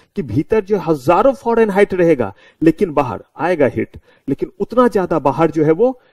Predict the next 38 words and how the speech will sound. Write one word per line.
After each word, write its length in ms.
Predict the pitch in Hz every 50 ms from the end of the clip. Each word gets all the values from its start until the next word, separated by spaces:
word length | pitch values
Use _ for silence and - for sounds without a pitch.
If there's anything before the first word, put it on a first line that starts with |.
| _ _ -
नहीं 260 | 143 147 151 147 123
आएगा। 280 | 110 98 98 104 101 87
लेकिन 260 | - 127 143 - 156 139
कुछ 240 | _ - 196 -
जगह 200 | 165 175 170 170
आप 120 | 165 170 -
देखिएगा, 440 | 151 156 151 _ - - 170 156 156
YouTube 360 | 139 139 143 - - 175 156
वगैरह 280 | 160 156 151 160 156
पे 160 | 156 - - 151
ही 60 | 151
कोई 200 | - - 156 147
shorts 380 | - - 143 143 151 _ -
और 60 | 156 127
बाकी 240 | 135 127 - -
चीज 180 | 160 - 156 151
देखे 200 | 143 143 - 160
तो 80 | - 151
उसमें 240 | 139 - 156 139
दिखेगा, 460 | 113 123 - - - 170 131 127 104 - _ - _ _ -
ऐसे 260 | - 208 - - 180
करके 360 | - - 160 147 - - 160 - -
आग 280 | 143 147 151 160 156
में 200 | 156 165 160 139
डाल 260 | 120 139 127 139 151 151
रहे 160 | 139 160 160
हैं 80 | 165
और 100 | 160 156
लोहा 340 | 135 127 123 139 139 131 156
एकदम 300 | 160 160 - 180 170 147
गर्म 460 | 117 _ - 160 185 220 233 233 220
सा 220 | 202 - - 170 156
जो 120 | 147 151
है 40 | 147
वो 100 | 147 143
दिख 240 | 127 131 131 - -
रहा 260 | - 117 101 104 101
है। 180 | - - -